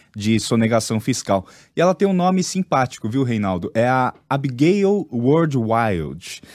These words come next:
É por meio dela que o empresário faz os investimentos no Brasil e em outros países com uma vantagem que poucos têm. Ele paga pouco ou quase nada de impostos, né? A offshore só foi regularizada em dois mil e dezesseis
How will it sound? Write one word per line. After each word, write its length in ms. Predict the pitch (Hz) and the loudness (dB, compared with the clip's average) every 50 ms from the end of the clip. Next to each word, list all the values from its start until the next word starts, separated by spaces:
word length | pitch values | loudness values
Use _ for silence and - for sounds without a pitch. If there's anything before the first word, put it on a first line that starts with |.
| - - - - _ _ - 92 | -20 -20 -20 -20 _ _ -2 0
É 220 | 98 101 101 104 | 2 2 2 0
por 180 | 98 - 131 117 | 2 2 2 4
meio 220 | 127 131 135 127 | 4 4 2 2
dela 260 | 113 120 131 151 151 | 4 4 4 4 2
que 120 | 135 - 135 | 0 0 -2
o 20 | |
empresário 420 | 135 - 117 104 98 120 127 139 | -2 0 0 0 2 2 2 0
faz 220 | 143 - 139 135 143 | 0 0 0 0 0
os 140 | 147 143 147 | 0 0 0
investimentos 640 | 143 147 165 156 - 147 123 127 156 170 - 135 | 2 2 2 0 2 2 4 4 4 2 0 0
no 80 | 127 120 | -2 0
Brasil 440 | 120 120 107 98 104 123 160 208 220 | 2 2 2 2 2 0 2 2 4
e 40 | 196 | 4
em 80 | 175 | 4
outros 340 | 156 151 139 131 135 123 - | 4 4 2 0 -4 -8 -6
países 500 | - - 156 147 135 139 170 185 190 - | -2 0 0 2 2 0 0 -2 -6 -8
com 80 | - - | -6 -2
uma 140 | 208 220 | 0 0
vantagem 540 | 208 233 247 233 - 185 185 190 190 214 220 | 2 2 2 2 4 4 4 4 2 0 -2
que 120 | 220 - 226 | -2 -4 -8
poucos 460 | - - 202 196 185 - 233 - - | -4 -2 -2 -2 -2 -4 -10 -10 -4
têm. 300 | - 196 - 135 117 - - _ _ _ _ _ _ | -2 0 0 0 -2 -4 -14 _ _ _ _ _ _
Ele 140 | - 135 185 | -6 -6 -6
paga 460 | - _ _ - 104 131 147 156 170 - _ _ _ _ | -6 _ _ -2 0 0 -2 -4 -8 -8 _ _ _ _
pouco 320 | - 143 147 151 - - 120 | 2 2 2 0 -2 -4 -4
ou 60 | 110 | -2
quase 320 | - 110 113 127 143 143 | 0 -2 -2 0 -2 -2
nada 240 | 131 117 110 117 120 | -2 -2 -2 -2 -2
de 100 | 120 131 | -2 -4
impostos, 560 | 147 143 - 101 98 90 - - - 82 76 | -4 -2 0 0 0 -2 -4 -10 -10 -8 -4
né? 140 | 87 87 90 - - - - - _ | -4 -4 -4 -6 -12 -20 -20 -8 _
A 100 | 82 92 | -4 -4
offshore 360 | 85 - - 127 127 143 139 | -4 -2 0 2 2 2 0
só 180 | - - 143 | 0 -2 -2
foi 340 | 123 - - - 151 185 208 | -2 -2 -2 2 4 4 4
regularizada 760 | 185 175 165 147 147 143 135 131 120 101 107 123 135 139 139 | 4 2 0 2 2 2 4 2 2 2 2 0 0 2 0
em 40 | 135 | 0
dois 160 | 139 139 131 | 0 2 2
mil 120 | 143 165 | 2 0
e 20 | 185 | 2
dezesseis 560 | 170 196 190 - - 175 175 202 202 - | 2 0 -2 0 2 2 2 2 0 -4